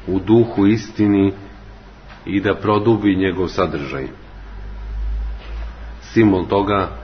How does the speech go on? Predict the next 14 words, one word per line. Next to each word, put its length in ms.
jeste 580
upravo 520
ono 180
pretvaranje 680
vode 260
u 60
vino 320
koje 260
je 80
Isus 420
učinio 580
u 60
Kani 340
Galilejskoj. 760